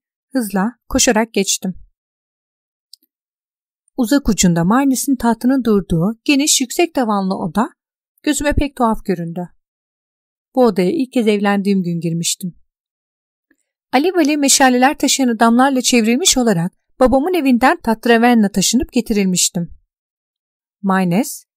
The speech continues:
yanında annesi Kraliçe Maria ile beni karşılamak için bekliyordu.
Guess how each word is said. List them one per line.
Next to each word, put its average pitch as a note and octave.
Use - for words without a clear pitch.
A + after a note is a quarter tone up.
yanında A3+
annesi A#3+
Kraliçe A3
Maria G#3+
ile F3
beni C4
karşılamak A#3+
için C#4
bekliyordu. F#3